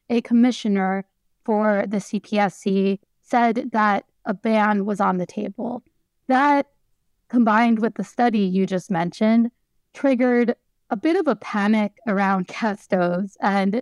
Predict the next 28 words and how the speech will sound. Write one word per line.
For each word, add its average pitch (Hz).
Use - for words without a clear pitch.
instantly 269
transformed 202
this 226
into 190
a 214
new 202
culture -
war. 214
On 233
one 277
side, 240
people 202
were 196
worried 226
that 185
they 196
were 202
going 196
to -
have 190
their 196
gas 196
stove 196
taken 190
away 233
from 214
them. 208
And 214